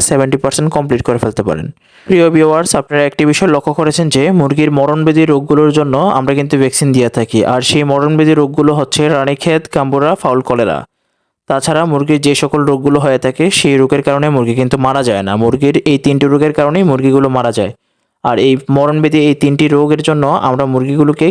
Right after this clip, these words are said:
কিছু প্রাকৃতিক খাবার দিতে পারলেই মুরগিগুলো কিন্তু সুস্থ থাকবে সারা বছর। আর সেই জন্য আমরা জানতে হবে মুরগিকে আমরা যে ভ্যাকসিনগুলো দেই, সেই ভ্যাকসিনগুলোর কাজ কী? আমরা যে মুরগিকে রানীক্ষেত, গাম্বুরা, ফাউল কলেরার যে ভ্যাকসিন কোর্সগুলো করাই,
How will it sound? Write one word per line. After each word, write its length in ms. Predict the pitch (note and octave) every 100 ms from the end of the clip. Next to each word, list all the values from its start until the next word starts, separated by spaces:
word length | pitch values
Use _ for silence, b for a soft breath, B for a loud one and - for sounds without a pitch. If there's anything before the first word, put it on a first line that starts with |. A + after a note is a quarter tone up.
| -
কিছু 160 | C3+ D3
প্রাকৃতিক 380 | B2+ - D3+ D3 -
খাবার 200 | D3+ C3+
দিতে 160 | C#3 D3+
পারলেই 260 | D3+ C3 E3+ G#3
মুরগিগুলো 380 | D3+ D3 D3 C3+
কিন্তু 220 | C3+ C3 F3+
সুস্থ 240 | A3 D3+ - C3+
থাকবে 180 | C3 C#3
সারা 240 | D3 B2+ G2
বছর। 240 | - F#2+ - _ _ _ _ _ _
আর 100 | A#2 A#2+
সেই 140 | D#3 D3
জন্য 160 | D#3+ C#3+ E3 -
আমরা 180 | C3 C#3 C#3+
জানতে 200 | C#3+ D#3+
হবে 180 | D3+ B2 F3+
মুরগিকে 340 | C#3+ C3+ D3 E3
আমরা 140 | C#3+ C#3
যে 60 | C#3+ C3
ভ্যাকসিনগুলো 480 | B2 - D3 D3+ D3 C3
দেই, 120 | C#3 F#3+
সেই 160 | - C#3+ C#3
ভ্যাকসিনগুলোর 520 | C3 D3 C#3 C#3+ D3
কাজ 120 | C3+ - -
কী? 120 | D#2+ - _ _ _ _ _
আমরা 220 | C3 C#3+ D3+
যে 60 | D#3+
মুরগিকে 340 | C#3+ C3+ C#3+ D#3 D3
রানীক্ষেত, 420 | B2+ C3+ - D3 D3
গাম্বুরা, 320 | C3+ C3 C3+ C#3
ফাউল 200 | - B2 C3
কলেরার 320 | C3+ C3+ C#3 C#3
যে 60 | C3
ভ্যাকসিন 240 | A#2 - C3+ C3+
কোর্সগুলো 340 | C3+ - C#3 C#3+
করাই, 220 | C3 C#3+